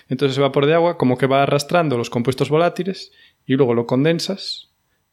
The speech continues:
y ahí, pues, vas a obtener una mezcla de ese vapor, ¿no? O sea, de ese agua gaseosa que arrastra,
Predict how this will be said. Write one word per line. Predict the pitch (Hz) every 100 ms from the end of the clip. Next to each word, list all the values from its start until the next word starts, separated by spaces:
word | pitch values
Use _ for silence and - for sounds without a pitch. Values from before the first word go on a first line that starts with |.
| _ _ 123
y | 120
ahí, | 143
pues, | - 147 - 139
vas | 127
a | 143
obtener | 127 135
una | 139 147
mezcla | 151 131
de | 117
ese | 127 - 131
vapor, | 131 131 151 120 - _ -
¿no? | 147 - _
O | 120
sea, | 123 113
de | 120
ese | -
agua | 127 131
gaseosa | 131 147 170 214 226 - -
que | - 156
arrastra, | 139 123 131 - 151 160